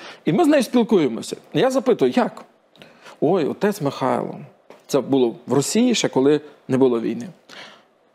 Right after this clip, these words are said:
«Які там храми? Вау, двісті, триста, чотириста років». Добре. Що ще? «Ікони. Мироточиві, сльозоточиві,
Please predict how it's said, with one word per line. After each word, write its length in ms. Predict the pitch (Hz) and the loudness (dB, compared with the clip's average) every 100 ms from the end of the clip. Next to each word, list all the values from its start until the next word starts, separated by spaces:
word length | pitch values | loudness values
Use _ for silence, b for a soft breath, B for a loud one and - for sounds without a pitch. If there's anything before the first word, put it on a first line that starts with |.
| _ _ _ - | _ _ _ -12
«Які 200 | - 196 | -6 -4
там 160 | 185 151 | -2 -4
храми? 540 | - 139 131 107 151 - _ _ | -2 -2 -2 -6 -12 -20 _ _
Вау, 380 | 135 175 170 127 - - _ _ | -4 -2 0 -4 -10 -20 _ _
двісті, 320 | 175 196 - 127 | 0 0 -2 -2
триста, 360 | 170 170 123 | 0 0 -4
чотириста 420 | - - 165 156 | -6 -4 -2 -2
років». 160 | 143 - _ _ _ - | -4 -6 _ _ _ -6
Добре. 280 | - - - - _ _ _ _ _ _ - | -2 -2 -4 -12 _ _ _ _ _ _ -12
Що 160 | - 180 | -4 -2
ще? 240 | - 139 - _ _ _ _ _ _ _ _ - B - | -2 -4 -6 _ _ _ _ _ _ _ _ -20 B -14
«Ікони. 480 | - - 123 107 - _ _ _ B B | -8 -4 -2 -4 -8 _ _ _ B B
Мироточиві, 920 | 117 156 170 170 165 - 117 107 - | -2 0 0 -2 -2 -2 -2 -2 -6
сльозоточиві, 1120 | - 127 160 156 175 170 160 - 117 104 - | -6 0 0 0 -2 -2 -2 -2 0 -2 -6